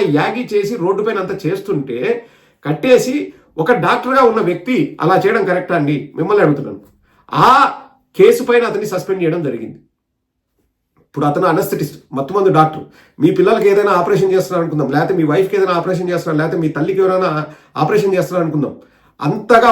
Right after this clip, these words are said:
ఫుల్లుగా తాగి వచ్చి ఒక వ్యక్తి, ఒక డాక్టరు మీకు ఆపరేషన్ చేస్తే మీరు ఒప్పుకుంటారండి? హా, మీరు ఒప్పుకుంటారా? తెలుగుదేశం వాళ్ళని అడుగుతున్నా.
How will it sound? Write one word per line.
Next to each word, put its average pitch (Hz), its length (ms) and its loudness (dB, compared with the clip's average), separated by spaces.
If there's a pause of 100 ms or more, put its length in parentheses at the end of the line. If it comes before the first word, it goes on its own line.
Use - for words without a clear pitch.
(100)
ఫుల్లుగా 226 340 2 (140)
తాగి 202 340 2
వచ్చి 185 220 0 (100)
ఒక 170 180 0
వ్యక్తి, 185 300 -2 (420)
ఒక 147 100 -4 (120)
డాక్టరు 185 420 0 (920)
మీకు 160 200 -2
ఆపరేషన్ 185 340 0
చేస్తే 175 220 -2
మీరు 147 120 0
ఒప్పుకుంటారండి? 160 480 -4 (1200)
హా, 185 120 0
మీరు 170 120 4
ఒప్పుకుంటారా? - 380 -2
తెలుగుదేశం 190 360 2
వాళ్ళని 185 180 0
అడుగుతున్నా. 123 260 -8